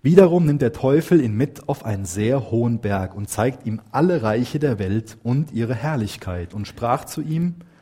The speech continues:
"Dies alles will ich dir geben, wenn du niederfallen und mich anbeten willst." Da spricht Jesus zu ihm, "Geh hinweg,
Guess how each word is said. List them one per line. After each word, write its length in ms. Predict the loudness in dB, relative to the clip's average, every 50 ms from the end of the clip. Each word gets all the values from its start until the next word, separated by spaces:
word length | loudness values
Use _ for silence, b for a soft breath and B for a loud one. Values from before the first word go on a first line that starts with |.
| B B B B B B B B B _ _ _ _ _ _ _ _ -6
"Dies 360 | -4 -4 -4 -4 -8 -12 -14 _ 0
alles 540 | 2 2 4 2 2 -2 -4 -10 -10 -8 -4
will 120 | -2 -2
ich 100 | -2 -2
dir 140 | -2 -4 -4
geben, 440 | -2 -2 -2 -2 -2 -6 -10 -16 -20 _ _ _ _ _ _ _ _ b b b b b b b
wenn 160 | -2 -2 0
du 100 | 0 0
niederfallen 800 | 2 2 4 6 6 6 6 4 -2 -6 -4 -2 -2 -2 -2 -2
und 180 | -4 -4 -4
mich 300 | -4 -6 -6 -8 -8 -6
anbeten 520 | -4 -4 -4 -4 -4 -6 -6 -8 -8 -8 -8
willst." 460 | -8 -10 -10 -12 -16 -20 -20 -20 -20 _ _ _ _ _ _ _ _ _ _ _ _ _ _ _ _ _ _ _ _
Da 140 | -10 -8 -8
spricht 320 | -8 -8 -10 -12 -10 -6 -4
Jesus 320 | -4 -4 -4 -6 -10 -10
zu 100 | -12 -10
ihm, 440 | -8 -6 -6 -6 -6 -6 -8 -10 -14 b b b b b b b b b b b
"Geh 160 | b 6 8 8
hinweg, 500 | 6 6 4 4 2 2 -2 -12 -18